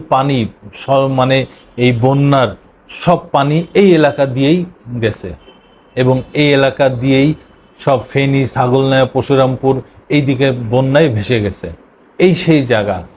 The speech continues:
এই জায়গা দিয়েই মূল পানি বের হয়েছে। এবং তারা বলছে যে বাঁধ কাটার আগে তারা এই পাশে ছিল এবং ভারতের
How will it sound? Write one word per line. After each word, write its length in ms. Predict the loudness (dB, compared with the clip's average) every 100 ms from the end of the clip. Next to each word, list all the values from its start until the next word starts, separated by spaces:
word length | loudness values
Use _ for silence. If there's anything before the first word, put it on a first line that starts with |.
| -16 -2
এই 160 | 0
জায়গা 300 | 2 2 2
দিয়েই 400 | 0 0 2 4
মূল 320 | 4 2 0 0
পানি 240 | -2 -2 -2
বের 220 | -4 -6
হয়েছে। 480 | -8 -10 -12 -14 -14 -18 -20 -20 -4
এবং 180 | 0 0
তারা 260 | 2 0 0
বলছে 540 | 0 0 0 0 -2 -4 -20 -18 -10
যে 400 | 0 2 4 2
বাঁধ 400 | -2 0 0 0 0
কাটার 340 | -2 2 2 0
আগে 460 | -2 -2 0 -2 -2
তারা 220 | 0 0 0
এই 180 | 0
পাশে 300 | 0 0 -2 -4
ছিল 320 | -2 2 2 2 -4 -6
এবং 440 | -2 2 2 2 0
ভারতের 600 | 0 0 0 0 0 -2